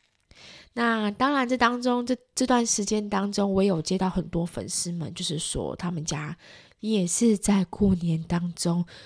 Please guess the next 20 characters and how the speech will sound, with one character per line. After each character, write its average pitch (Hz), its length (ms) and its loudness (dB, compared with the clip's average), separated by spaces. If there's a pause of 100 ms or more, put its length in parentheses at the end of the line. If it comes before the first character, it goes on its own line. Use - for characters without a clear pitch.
(320)
以 180 200 0
生 214 340 2
病 208 160 0
的 180 140 -2
方 170 280 -2
式 - 240 2
度 - 440 -4
过， - 260 -8 (260)
所 311 160 4
以 294 60 6
几 285 220 0
乎 294 180 0
都 302 140 4
没 262 120 0
有 254 140 2
过 240 180 6
好 170 240 0
什 - 160 -2
么 - 120 -12 (100)
年。 127 320 -18